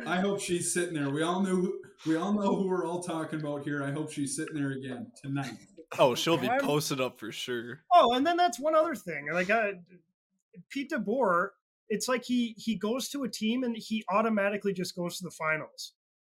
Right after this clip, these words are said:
Speaker 4: He did it with San Jose. He did it with Vegas. I'm pretty sure he did it with New Jersey in his first year they go to the finals.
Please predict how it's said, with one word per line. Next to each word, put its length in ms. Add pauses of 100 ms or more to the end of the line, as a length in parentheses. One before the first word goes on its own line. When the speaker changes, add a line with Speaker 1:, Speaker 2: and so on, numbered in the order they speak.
(240)
Speaker 4:
He 120
did 160
it 80
with 120
San 240
Jose. 400
He 180
did 160
it 80
with 220
Vegas. 580
I'm 140
pretty 280
sure 200
he 80
did 120
it 100
with 120
New 140
Jersey 500 (380)
in 100
his 200
first 400
year 140
they 140
go 120
to 80
the 60
finals. 580